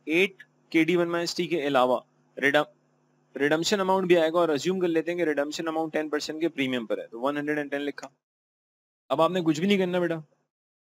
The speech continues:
केडी वन माइनस टी, simply आप आईआरआर का फंक्शन यूज़ करेंगे and here comes your K D one minus T। लेकिन याद रखिए ये फॉर्मूला basically जो अप्लाई हो रहा है वो रिडीमेबल बॉन्ड्स पे अप्लाई हो रहा है।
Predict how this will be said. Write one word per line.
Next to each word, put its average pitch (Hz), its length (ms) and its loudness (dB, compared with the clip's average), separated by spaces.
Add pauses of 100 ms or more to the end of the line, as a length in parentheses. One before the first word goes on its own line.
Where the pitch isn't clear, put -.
(880)
केडी 160 260 6
वन 180 160 2
माइनस 180 280 -2
टी, 190 180 -4 (640)
simply 170 540 0
आप 185 180 4 (120)
आईआरआर 160 460 6
का 175 180 0
फंक्शन 165 420 -4
यूज़ 185 240 -2
करेंगे 160 460 0 (440)
and 135 160 -4
here 160 240 2 (100)
comes 151 280 -2
your 143 160 2 (160)
K 135 140 0 (100)
D 147 60 4 (320)
one 123 220 -4
minus 117 320 -4
T। - 120 -14 (400)
लेकिन 156 180 0
याद 170 240 4
रखिए 190 220 0
ये 202 220 0
फॉर्मूला 156 300 2
basically 170 400 0
जो 165 100 4
अप्लाई 143 300 0
हो 151 100 4
रहा 156 100 2
है 170 40 2
वो 160 120 0
रिडीमेबल 135 520 0
बॉन्ड्स 117 280 -4
पे 123 80 -4
अप्लाई 92 240 -6
हो 73 80 -6
रहा 64 100 -12
है। - 60 -20